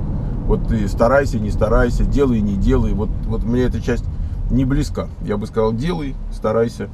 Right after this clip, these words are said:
Значит, больше стараешься, больше делаешь, значит, больше тебе перепадет. То есть ты как бы заказ в этот каталог помещаешь, и тебе из него присылают.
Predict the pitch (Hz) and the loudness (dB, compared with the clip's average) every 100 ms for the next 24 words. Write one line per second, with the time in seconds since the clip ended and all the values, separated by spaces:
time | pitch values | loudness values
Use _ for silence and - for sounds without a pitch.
0 | - - 101 - - 127 131 - 135 135 | -12 -8 -8 -8 -4 -4 -4 -4 0 0
1 | 151 101 98 110 113 104 120 127 104 85 | -2 -4 -4 -4 -4 -6 -4 -4 -6 -8
2 | - 180 175 240 - - - - - - | -10 -8 -4 -4 -6 -12 -12 -12 -12 -12
3 | - 110 117 120 - 107 - 143 143 151 | -6 -2 0 -2 -2 -8 -2 -2 2 2
4 | 143 101 - - - - - - - - | 2 0 -6 -10 -10 -10 -10 -12 -10 -4
5 | 117 131 131 123 131 120 147 120 107 104 | -4 -2 0 2 4 2 2 0 -2 -6
6 | 101 95 - 127 123 107 - 120 127 - | -6 -6 -4 0 2 0 -2 -4 -4 -2
7 | - 135 - 110 120 165 135 120 147 127 | -2 -2 -2 -6 -4 -4 -2 0 0 -2
8 | 107 104 92 87 | -4 -2 -2 -4